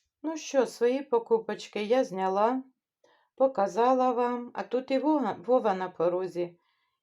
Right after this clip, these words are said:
Каже: «Що ти робиш?» Кажу: «Знімаю відео». Він каже: «І моє ж зніми, я скупився». Ну, починаємо знімати і Вовин.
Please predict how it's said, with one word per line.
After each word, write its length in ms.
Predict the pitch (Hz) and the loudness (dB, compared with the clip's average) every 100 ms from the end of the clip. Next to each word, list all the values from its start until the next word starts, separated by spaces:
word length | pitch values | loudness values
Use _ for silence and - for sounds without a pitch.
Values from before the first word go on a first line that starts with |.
| _ _ | _ _
Каже: 280 | 220 226 220 | -2 0 0
«Що 180 | 320 | -4
ти 160 | 339 294 | 0 4
робиш?» 420 | 269 247 220 220 | 4 4 2 -4
Кажу: 320 | - 220 220 | -2 -2 0
«Знімаю 480 | 208 220 226 240 240 | -2 -2 -2 0 -2
відео». 280 | 196 202 196 | -2 -6 -6
Він 140 | 214 | -6
каже: 320 | 214 214 226 320 | -2 -2 0 0
«І 80 | |
моє 400 | 339 339 311 330 | 0 0 2 0
ж 80 | 269 | -2
зніми, 400 | 208 220 208 202 | -6 -4 -4 -4
я 280 | 208 226 247 | -2 0 0
скупився». 680 | 240 - 175 170 180 180 - | -4 -10 -8 -6 -6 -8 -10
Ну, 220 | 220 302 311 | -6 -6 -6
починаємо 680 | 269 269 247 240 254 247 | -8 -6 -4 -2 0 -2
знімати 460 | 214 220 220 220 196 | -4 -2 -2 -2 -4
і 40 | |
Вовин. 400 | 196 202 196 269 | -8 -6 -2 -2